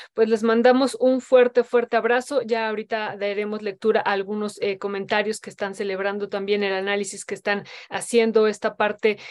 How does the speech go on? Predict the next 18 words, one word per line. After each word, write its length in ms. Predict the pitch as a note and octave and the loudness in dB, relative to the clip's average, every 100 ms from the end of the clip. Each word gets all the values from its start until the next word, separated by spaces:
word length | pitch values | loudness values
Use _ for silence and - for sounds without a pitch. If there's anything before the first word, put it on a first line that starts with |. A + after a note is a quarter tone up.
| - | -20
de 220 | - G#3 A#3 | 0 4 6
la 100 | A3+ | 4
metodología 840 | G3+ G#3 G3+ F#3+ F#3+ - G#3+ G#3 | 0 -4 -4 -4 -6 -4 0 0
que 80 | G#3 | -2
explicó 420 | F#3+ - G3 G#3+ | -8 -8 -4 0
Héctor, 340 | G#3 G3 G#3+ - | 0 -2 -4 -4
también 300 | G3+ G#3 A3 | -4 -4 -2
ampliamente 680 | A3 G#3+ G#3 G3 G3 G3 G#3 | -2 -2 -2 -2 -4 -6 -6
celebrada. 640 | G3+ F#3+ G3+ G#3+ A3+ A#3 | -6 -4 -2 0 2 2
Y 80 | G#3+ | 0
bueno, 200 | G3 G3 | -2 -6
pues 200 | G#3 - | -10 -4
todo 240 | A3 G#3+ | -2 0
el, 100 | G#3+ | 0
el 180 | G3+ G3+ | -2 -2
análisis 600 | F#3+ G3+ G#3 G#3 G#3 - | -4 -4 -4 -6 -10 -8
que 120 | - | -4
hacen 360 | G3 G3 G#3+ | -4 -2 -4